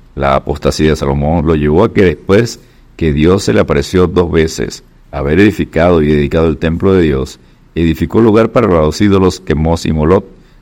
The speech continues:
donde Israel sacrificaba a sus hijos, pasándolo por fuego. Jeremías treinta y dos, treinta y cinco. Dios rechaza toda idolatría y exige exclusividad y fidelidad de sus hijos, porque os celo con celo de Dios,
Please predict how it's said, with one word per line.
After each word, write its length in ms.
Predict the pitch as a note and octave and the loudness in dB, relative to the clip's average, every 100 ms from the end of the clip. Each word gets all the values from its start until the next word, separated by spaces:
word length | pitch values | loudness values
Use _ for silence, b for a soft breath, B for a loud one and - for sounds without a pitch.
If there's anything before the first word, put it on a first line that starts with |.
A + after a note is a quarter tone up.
| _ | _
donde 280 | D2+ D2 C#2+ | -6 -2 -2
Israel 360 | C#2 C#2+ D2+ D#2+ | 0 0 0 0
sacrificaba 560 | E2 F2 - D#2+ D#2 | -4 -4 -4 -2 -2
a 40 | F#2+ | 0
sus 200 | F2+ F2 | -2 -2
hijos, 400 | D#2 C#2 - - b b - | -2 -2 -6 -16 b b -10
pasándolo 520 | D2 - B2+ F#2 D#2+ | -4 -2 0 0 0
por 160 | D2 | -4
fuego. 440 | C#2 D2+ C2 A#1+ - - _ - | -4 -2 0 -2 -6 -20 _ -14
Jeremías 420 | - D2 D2 C#2 - | -2 -2 2 0 0
treinta 280 | D2 C#2 | -4 0
y 40 | C#2 | 0
dos, 200 | C2+ C2 | 0 -2
treinta 280 | D2+ C#2+ - | -4 -4 -4
y 40 | |
cinco. 420 | - G#2 - - - b b b b b _ | 0 0 0 -8 -10 b b b b b _
Dios 220 | C#2+ C#2+ | -2 0
rechaza 500 | E2+ E2+ G2+ F2+ G2+ | 0 2 0 2 0
toda 360 | - - G#2 G2 | 0 0 2 4
idolatría 580 | D#2+ D2 - C#2 A#1 - - _ | 2 -2 -2 -4 -4 -6 -20 _
y 120 | D2+ | -6
exige 300 | E2 - G#2+ | -6 0 0
exclusividad 680 | C3+ A2+ F2+ F2 D2+ F#2 - | 0 -2 -2 0 2 2 0
y 100 | - | -4
fidelidad 460 | - E2 D2 D2 E2+ | -4 -2 -2 2 2
de 80 | D#2+ | 2
sus 240 | - D2+ | -2 -2
hijos, 360 | A2+ E2+ - - b b b b | 0 0 -4 -14 b b b b
porque 320 | - D2 D2 C#2+ | -6 -4 -2 -2
os 140 | - | 0
celo 380 | D#2+ E2+ E2+ C#2+ | 2 4 2 0
con 220 | - C#2+ | -2 -4
celo 280 | C#2+ G2 E2+ | -2 0 0
de 120 | D2+ | 0
Dios, 320 | C#2 C2 - | 0 -4 -6